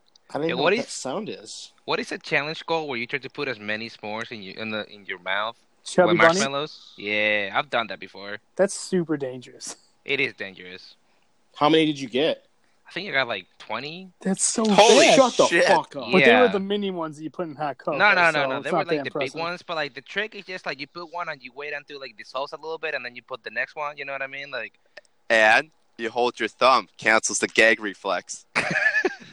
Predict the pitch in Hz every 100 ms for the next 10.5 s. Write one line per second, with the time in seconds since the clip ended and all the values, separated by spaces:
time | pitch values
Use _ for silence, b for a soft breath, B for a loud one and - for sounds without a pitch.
0 | - - - 185 - 180 165 123 165 156
1 | 143 151 _ 123 123 143 - _ - -
2 | - - - - - - - 269 _ -
3 | - 302 - - 220 262 330 240 196 226
4 | - 285 262 208 262 214 170 - 269 202
5 | 233 226 190 175 147 _ - - _ _
6 | - 208 254 - - _ _ - 135 156
7 | 170 165 135 135 151 147 120 110 117 120
8 | - 127 120 120 110 _ - - 117 120
9 | 120 113 107 101 110 98 101 95 98 98
10 | 98 107 - 123